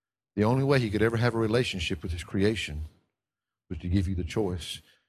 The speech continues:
You can love somebody with all your heart. I mean, you can love them so much that you're willing to lay down your life, to die for them, to do whatever. No price is too much.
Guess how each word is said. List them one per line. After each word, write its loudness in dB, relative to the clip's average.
You 2
can -2
love 2
somebody 0
with -2
all 2
your 0
heart. 0
I 6
mean, 4
you 2
can 2
love 4
them -4
so 2
much 4
that 2
you're 2
willing 4
to 0
lay 4
down 2
your 0
life, 0
to 0
die 6
for 4
them, 2
to 4
do 8
whatever. 10
No 12
price 4
is -2
too 2
much. -8